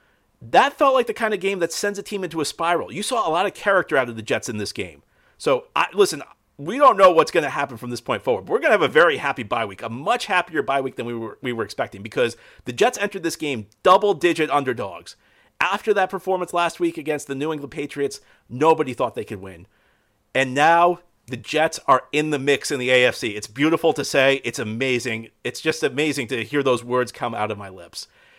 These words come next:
Now, ahead here on the Locked On Jets podcast, I wanna give some credit to some of the guys who really stepped up down the stretch in this game because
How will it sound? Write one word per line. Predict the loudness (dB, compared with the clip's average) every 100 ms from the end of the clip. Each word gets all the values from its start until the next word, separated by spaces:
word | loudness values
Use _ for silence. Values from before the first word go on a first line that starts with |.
| _ 0
Now, | 2
ahead | 4
here | 4
on | 4
the | 4
Locked | 2 2
On | 0
Jets | -2
podcast, | 2 2 2 -2 -2 -4 _ _ 2
I | 2
wanna | 2
give | -2 -6
some | -8
credit | -2 0 0 -2
to | -4
some | -4 -4
of |
the | -4
guys | -4 -6
who | -8
really | -2 -2 -2
stepped | -2 -4 -2
up | -2
down | -2 -4
the | -6
stretch | -6 -6 -6
in |
this | -12
game | -12 -16 -16
because | -12 -8 -8 -10